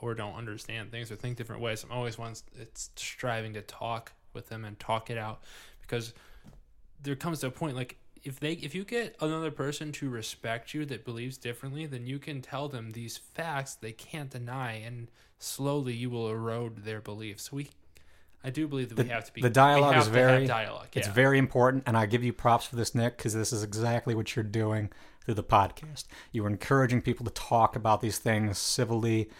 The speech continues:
Speaker 2: and maturely as adults, which, uh, we, we've seen a serious,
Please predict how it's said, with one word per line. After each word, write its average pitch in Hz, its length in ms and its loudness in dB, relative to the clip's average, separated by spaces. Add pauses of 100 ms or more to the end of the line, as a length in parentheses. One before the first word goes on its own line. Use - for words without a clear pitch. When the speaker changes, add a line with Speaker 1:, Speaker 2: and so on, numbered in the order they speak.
(300)
Speaker 2:
and 104 560 2 (760)
maturely 117 460 6
as 104 100 4
adults, 104 460 2
which, - 460 0 (100)
uh, 123 80 0 (140)
we, 127 160 -2
we've 117 240 2
seen 120 340 4
a 113 80 4
serious, 113 880 4